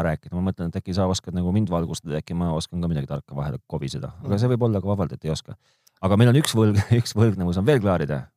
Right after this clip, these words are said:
Speaker 2: Tõsi?
Speaker 1: Meie D V D mängija ja plaadikomplekt. Kuidas see D V D mängija, kas see ootab endiselt omanikku?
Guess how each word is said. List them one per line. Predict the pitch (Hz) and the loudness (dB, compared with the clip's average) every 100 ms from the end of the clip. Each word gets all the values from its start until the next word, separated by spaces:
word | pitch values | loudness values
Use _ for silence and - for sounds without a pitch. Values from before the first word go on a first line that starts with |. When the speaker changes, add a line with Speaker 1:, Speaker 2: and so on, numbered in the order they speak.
| _ _ _ | _ _ _
Speaker 2:
Tõsi? | 180 139 120 _ _ | -6 -6 -10 _ _
Speaker 1:
Meie | - 196 | 0 2
D | 139 139 | 4 4
V | 110 | 4
D | 113 | 4
mängija | 139 139 92 80 82 95 | 4 2 2 0 -2 -4
ja | 87 85 82 76 - _ _ _ 110 | -2 0 0 -4 -12 _ _ _ 0
plaadikomplekt. | 123 104 85 78 92 87 - - _ _ _ _ _ _ _ _ - 87 | 2 2 0 -2 -2 -2 -6 -20 _ _ _ _ _ _ _ _ -16 -6
Kuidas | 101 95 | -4 -2
see | - | 0
D | 113 | 2
V | 110 | 4
D | 110 | 4
mängija, | 123 117 | 2 2
kas | 78 - | -2 0
see | 104 | 2
ootab | 104 87 | 0 0
endiselt | 107 101 80 78 | 0 0 -2 -4
omanikku? | 87 80 73 - | -4 -4 -6 -10